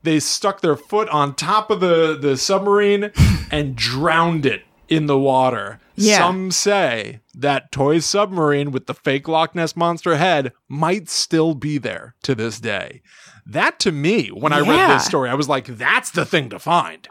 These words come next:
Speaker 2: Yeah, absolutely. How could somebody not have found it?
Speaker 1: I know. I didn't find any evidence of people looking for it or whatever. I
Speaker 2: They
Speaker 1: mean,
Speaker 2: have to have. That's, like, a big deal.
Speaker 1: I know. In all likelihood, it's probably just, like, broken to pieces
Speaker 2: Yeah.
Speaker 1: and, and, you know,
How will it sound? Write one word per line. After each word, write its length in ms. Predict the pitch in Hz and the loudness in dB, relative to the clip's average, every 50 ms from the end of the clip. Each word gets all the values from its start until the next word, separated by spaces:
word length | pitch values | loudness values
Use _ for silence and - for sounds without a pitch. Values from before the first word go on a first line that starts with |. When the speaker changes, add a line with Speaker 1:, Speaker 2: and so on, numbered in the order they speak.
| _ - | _ -10
Speaker 2:
Yeah, 240 | 196 180 247 311 370 330 214 | -2 0 2 4 4 4 4
absolutely. 380 | 226 247 - - 285 254 196 - | 2 2 0 0 0 0 2 2
How 80 | 302 | 0
could 260 | 302 - 370 381 359 | 2 2 2 0 2
somebody 300 | - - 359 330 330 320 | 2 0 2 4 4 4
not 160 | 302 302 311 302 | 4 4 4 4
have 100 | 269 - | 2 0
found 540 | - - 277 269 320 392 480 480 466 - | 0 -2 -2 0 0 0 0 0 0 2
it? 40 | 202 | 2
Speaker 1:
I 200 | - 147 147 147 | 4 4 4 2
know. 160 | 156 165 147 | 2 0 0
I 100 | 123 139 | 0 2
didn't 220 | 151 170 175 175 156 | 2 2 0 0 -4
find 340 | - - 170 170 170 175 175 | -2 -2 0 0 0 0 0
any 180 | 170 160 165 | 0 0 0
evidence 360 | 139 151 151 160 160 147 - | 0 0 0 0 -2 -2 -4
of 60 | - 127 | -4 -4
people 240 | 160 143 - 120 131 | -4 -4 -2 -2 -2
looking 260 | 175 190 - 190 170 | -2 0 0 -2 -4
for 260 | - - 180 165 165 | 0 0 0 2 2
it 60 | 156 | 0
or 100 | 139 123 | 0 -2
whatever. 440 | 113 117 135 175 190 190 185 185 185 - | -4 -2 0 0 2 2 2 0 0 2
I 40 | |
Speaker 2:
They 120 | - 233 220 | 2 2 2
Speaker 1:
mean, 80 | - | 2
Speaker 2:
have 420 | - - - - 254 254 254 240 - - | 0 -4 -4 0 0 2 2 0 -2 0
to 120 | - 214 | 0 2
have. 300 | 190 180 170 147 85 104 | 2 2 0 -2 -2 -2
That's, 220 | 156 240 320 - - | 0 -2 -2 0 0
like, 160 | 262 202 180 | 0 0 2
a 80 | 180 175 | 0 -2
big 300 | 196 - 311 277 226 214 | 0 0 0 0 0 -2
deal. 320 | 294 339 370 403 381 311 | -2 0 0 2 2 2
Speaker 1:
I 260 | 175 - 135 135 135 | 2 2 2 0 0
know. 320 | 135 135 131 127 123 120 117 | 0 0 2 2 2 0 0
In 140 | 127 156 | 0 0
all 140 | 170 175 190 | 0 0 2
likelihood, 420 | 180 165 165 160 - 170 156 151 143 | 2 0 0 0 -2 -2 -2 -2 -2
it's 80 | 127 | -4
probably 360 | - - 165 156 151 147 143 | -4 -2 0 0 2 0 0
just, 200 | 139 139 131 - | -2 -2 -4 -2
like, 140 | 143 131 - - _ _ _ - | -4 -4 -4 -6 _ _ _ -16
broken 480 | 127 104 120 127 123 131 123 - 131 117 | -8 -4 -2 0 0 0 0 0 -2 -4
to 40 | 117 | -4
pieces 720 | - - 120 120 120 - - 101 98 95 92 101 - 185 196 | -4 -4 -2 -2 -2 -2 -4 -6 -6 -6 -8 -4 0 2 4
Speaker 2:
Yeah. 320 | 220 262 254 - - - | 4 6 4 4 2 0
Speaker 1:
and, 140 | - 104 160 - | -2 -6 -10 -8
and, 320 | - 113 113 110 107 113 - _ _ _ _ _ _ - | -6 -6 -6 -8 -10 -14 -16 _ _ _ _ _ _ -14
you 80 | - 110 | -12 -12
know, 120 | 104 - | -12 -14